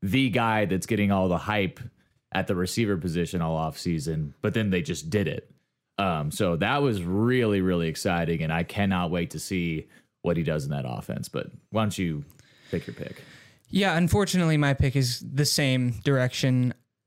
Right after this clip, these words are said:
Speaker 2: I just felt like Jackson Smith and Jigba, when that name was announced, even though it was mispronounced by the lack of the Smith in the name.
Speaker 1: Yeah.
Speaker 2: Um, uh, I just,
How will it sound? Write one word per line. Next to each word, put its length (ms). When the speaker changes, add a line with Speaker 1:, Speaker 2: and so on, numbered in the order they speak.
Speaker 2:
I 200
just 260
felt 400
like 280
Jackson 400
Smith 220
and 120
Jigba, 360
when 140
that 160
name 240
was 140
announced, 440
even 260
though 180
it 80
was 220
mispronounced 800
by 160
the 100
lack 340
of 200
the 100
Smith 680
in 140
the 80
name. 400
Speaker 1:
Yeah. 420
Speaker 2:
Um, 60
uh, 340
I 240
just, 460